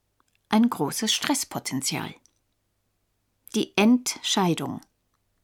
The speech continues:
Und der Stress ist vorbei. Jeder hat seine Macken. Die Störung. Stress ohne Ende. Mensch, ärgere dich.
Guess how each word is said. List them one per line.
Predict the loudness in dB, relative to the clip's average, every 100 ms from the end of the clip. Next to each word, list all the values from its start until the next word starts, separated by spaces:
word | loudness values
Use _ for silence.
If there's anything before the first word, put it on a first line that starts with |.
| _ _ _ _
Und | 0 0
der | -2
Stress | -2 -4 -4
ist | -6 -6
vorbei. | -2 0 0 -2 -10 _ _ _ _ _ _ _ _ _ _ _ _ -20 -20 _ _ _ -2
Jeder | 4 6 6 6 4
hat | 2
seine | 2 4
Macken. | 4 2 -2 -12 _ _ _ _ _ _ _ _ _ _ _ _ _ _ _ _ _ _ _ 0
Die | 2
Störung. | 2 2 0 0 -4 -10 -14 _ _ _ _ _
Stress | -4 -2 2 2 0 -4 _ 0
ohne | 2 2 2
Ende. | -4 -6 -12 -20 _ _ _ _ _ _ _ -20 -20 -20 _ _ _ _ _ -2
Mensch, | 2 6 6 4 0 4
ärgere | 6 8 6 2 -2
dich. | -4 -6 -10